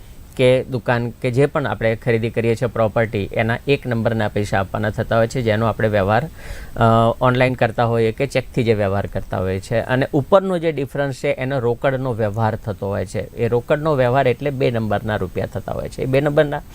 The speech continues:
રૂપિયા જ્યારે એની લેવડ દેવડ થાય ત્યારે આવા ટ્રાન્ઝેક્શન જે મોટા ભાગના જે રૂપિયાઓ છે તે, અ, પ્રોપર્ટીની અંદર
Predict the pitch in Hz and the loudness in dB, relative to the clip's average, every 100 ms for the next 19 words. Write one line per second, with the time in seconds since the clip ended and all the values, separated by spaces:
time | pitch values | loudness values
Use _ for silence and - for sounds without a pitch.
0 | - - - - 131 139 208 208 151 147 | -18 -18 -18 -2 2 4 4 2 4 2
1 | 151 - 143 147 117 123 151 139 131 123 | 0 -2 -2 -2 -2 0 0 0 -2 -2
2 | 120 135 127 127 117 131 - 120 117 135 | -2 -2 -2 0 0 0 -2 -2 0 0
3 | 139 - - 117 113 135 - 135 120 123 | -2 -10 -2 0 0 -2 0 -2 0 -2
4 | 110 117 139 127 120 117 120 120 120 107 | 0 0 0 2 -2 -2 -4 0 0 -2
5 | - 123 120 123 131 123 - 131 - - | 0 0 0 -2 -2 -2 -2 -6 -8 -16
6 | - - - - - 120 120 123 127 - | -18 -16 -16 -16 -2 2 4 2 -2 -10
7 | - - 123 113 139 143 143 147 135 135 | -12 2 2 4 0 0 -2 -2 -2 -2
8 | 143 | -2